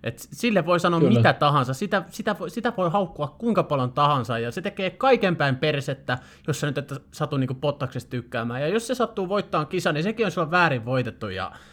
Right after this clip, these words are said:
Speaker 1: ja tää, niinku, tää kertoo vaan tosta ku-,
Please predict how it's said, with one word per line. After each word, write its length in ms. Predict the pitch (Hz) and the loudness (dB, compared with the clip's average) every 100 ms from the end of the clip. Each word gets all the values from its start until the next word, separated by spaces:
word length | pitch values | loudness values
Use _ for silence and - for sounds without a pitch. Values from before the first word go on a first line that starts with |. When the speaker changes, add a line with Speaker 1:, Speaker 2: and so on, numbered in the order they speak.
| - - - - | -20 -20 -18 -12
Speaker 1:
ja 60 | 139 | 2
tää, 240 | 190 190 | 4 4
niinku, 320 | 185 170 160 - | 0 -6 -10 -4
tää 140 | 175 170 | 0 2
kertoo 280 | 165 165 156 | 2 2 2
vaan 140 | 165 | 2
tosta 200 | 170 - - _ _ _ | 0 -2 -16 _ _ _
ku-, 120 | - | -20